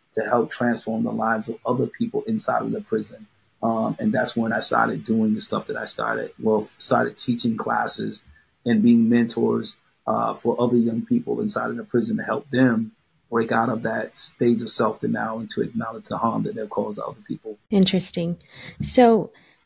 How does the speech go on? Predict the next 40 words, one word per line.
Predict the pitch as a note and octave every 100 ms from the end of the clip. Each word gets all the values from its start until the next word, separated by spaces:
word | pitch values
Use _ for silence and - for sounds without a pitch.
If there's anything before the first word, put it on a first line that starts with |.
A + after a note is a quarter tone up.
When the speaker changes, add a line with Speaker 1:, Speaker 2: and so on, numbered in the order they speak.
| _ -
Speaker 2:
what, | A#3 A3 B3+ B3+ -
what | A#3 B3 D4
is | B3
your | G3+
opinion | G#3+ G#3 - G3 F#3+ F#3 F3+ - -
on | F#3 F3
the | E3+
prison | - F3 D#3 D3
system? | - - - - D3+ - -
Do | -
you | G3+
think | G#3 A3+ -
it | G3+
is | F#3+ E3+
built | D#3+ E3+ E3 - - - _ _ _ _ -
to | - G3 F3 E3 E3 - -
punish | - G3 G3 G3 G3 - -
and | F3 E3+ E3 D#3+ E3
rehabilitate, | E3+ E3+ E3+ E3 A3+ B3 B3+ B3 B3 -
or | F#3+ F3+ F3 E3+
is | - F3+ F3
it, | -
like, | E3+ D#3+ - - - - -
I'm | A3 A3+
just | C4+ -
curious, | - A3 G#3 F#3+ F3+ - -
um, | F3 F3 D#3+ D#3+
because | E3 F#3+ F3+
I | F#3
hear | G#3
a | E3+
lot | E3 G3 G3
of | F#3
different | F3+ F3 F#3
opinions | F3+ F3+ E3+ D#3+
on | D3+
Speaker 1:
That's | D3+ -
Speaker 2:
this. |
Speaker 1:
a | G3
great | F3+